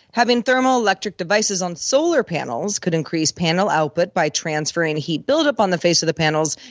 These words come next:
into liquid coolant or disperse it via radiators under the panels.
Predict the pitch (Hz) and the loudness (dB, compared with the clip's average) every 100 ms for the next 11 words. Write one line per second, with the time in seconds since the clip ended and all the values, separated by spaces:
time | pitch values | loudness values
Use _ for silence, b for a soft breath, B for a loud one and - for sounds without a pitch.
0 | B 170 - 156 160 196 - - 339 214 | B -6 -2 2 0 0 -6 -2 0 2
1 | 170 220 - B B - 392 359 - 214 | 0 0 -2 B B -2 0 0 0 0
2 | 196 226 180 190 190 180 160 156 160 160 | 0 0 0 0 2 0 0 0 0 0
3 | 185 - 156 156 196 - 330 208 104 - | -2 -4 -4 -2 -4 0 0 2 0 0
4 | 196 | -2